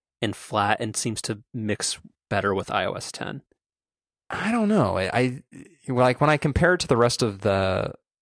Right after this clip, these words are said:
Speaker 2: icons on my home screen, I just, there's something just a little off about it. Like, the colors are a little washed out. It's a, it's a little Android-y.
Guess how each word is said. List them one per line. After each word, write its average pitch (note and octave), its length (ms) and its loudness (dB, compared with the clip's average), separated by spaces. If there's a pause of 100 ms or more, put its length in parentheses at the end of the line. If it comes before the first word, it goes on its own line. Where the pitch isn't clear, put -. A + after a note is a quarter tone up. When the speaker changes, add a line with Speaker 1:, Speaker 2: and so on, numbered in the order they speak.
(100)
Speaker 2:
icons A2+ 460 0
on G2 100 2
my F2+ 140 -2
home G2+ 240 -4
screen, F#2 380 -6
I F#2+ 100 -6
just, F#2 320 -6
there's F#2+ 200 -2
something B2 500 -2
just - 260 -6
a G#2 80 -4
little G2+ 260 0
off G2 280 -2
about F#2+ 180 -2
it. - 60 -6
Like, - 120 -6
the - 80 -8
colors C#3 600 0
are C3+ 100 4
a C3 80 4
little C3 300 2
washed B2+ 480 0
out. A#2+ 460 0 (1900)
It's F3 140 -2
a, D3 140 2
it's C#3+ 140 2
a F3+ 40 6
little D3+ 380 4
Android-y. A2+ 880 -4